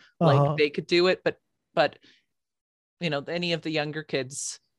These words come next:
Speaker 1: they were always, there was a parent, but maybe the parent was, like, staying back in the car <laughs> um, on the side of the
Speaker 2: Right.
Speaker 1: road or just sort
Speaker 2: Right.
Speaker 1: of, like, watching. But yeah, you, you couldn't do that anymore.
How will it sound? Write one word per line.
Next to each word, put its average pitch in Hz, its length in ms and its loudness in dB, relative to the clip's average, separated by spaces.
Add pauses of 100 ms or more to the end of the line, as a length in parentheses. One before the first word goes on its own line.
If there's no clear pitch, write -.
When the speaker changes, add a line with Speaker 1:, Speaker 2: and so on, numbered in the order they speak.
(540)
Speaker 1:
they 147 100 6
were 143 160 6
always, 139 320 2
there 147 100 0
was 143 120 -2
a - 40 -2
parent, 175 400 0
but 196 120 -6
maybe 247 200 0
the 285 120 -2
parent 269 280 -4
was, 196 320 -12
like, 170 200 -12
staying 165 380 -2
back 151 300 0
in 156 120 -8
the 151 80 -14
car 156 580 -4 (420)
<laughs> - 280 -2
um, 165 200 2
on 160 200 -2
the 143 60 -6
side 151 340 2
of 160 100 6
the 143 60 2
Speaker 2:
Right. 139 80 0
Speaker 1:
road 156 340 2
or 156 80 -2
just 156 160 -12
sort 151 140 -2
Speaker 2:
Right. 139 100 -2
Speaker 1:
of, 143 60 -6
like, - 100 -14
watching. 147 720 0 (500)
But 131 240 0
yeah, 147 360 2 (100)
you, 147 240 -10
you 151 80 -8
couldn't 156 280 -6
do 170 160 -4
that 123 220 0
anymore. 127 400 -12